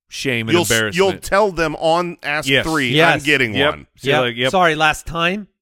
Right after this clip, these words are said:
Speaker 1: Yes.
Speaker 3: Now, is there a time period in between asks that would make it a permanent arrangement? Like, if you needed the extension ladder once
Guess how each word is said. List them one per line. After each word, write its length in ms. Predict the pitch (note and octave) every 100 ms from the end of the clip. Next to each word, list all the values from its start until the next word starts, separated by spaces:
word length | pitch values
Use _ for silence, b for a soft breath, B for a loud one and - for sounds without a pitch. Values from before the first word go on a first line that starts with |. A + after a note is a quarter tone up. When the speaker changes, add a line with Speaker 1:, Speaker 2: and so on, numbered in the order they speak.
| -
Speaker 1:
Yes. 480 | A#2 G#2 - - _ _
Speaker 3:
Now, 180 | D#3 D#3+
is 140 | F3+ E3+
there 160 | G#3
a 60 | F#3
time 280 | - F#3+ F#3+
period 260 | F#3+ F#3+
in 60 | F#3
between 380 | E3+ - F#3 F3
asks 480 | D3+ C#3+ B2 - -
that 180 | D3+ D3+
would 120 | C#3+
make 220 | D3+ D3
it 80 | C3+
a 220 | B2+ A2 _ _ _
permanent 580 | - - A3 G3 C#3+ A#2
arrangement? 520 | C#3+ C#3+ E3+ B2 G#2+ A2+
Like, 220 | B2 - b b
if 180 | C#3+ D3+
you 100 | F#3
needed 260 | F#3 F3+ D#3+
the 80 |
extension 380 | D#3 - E3+ C#3+
ladder 200 | D#3+ D3
once 540 | B2 A#2+ C#3+ C#3 -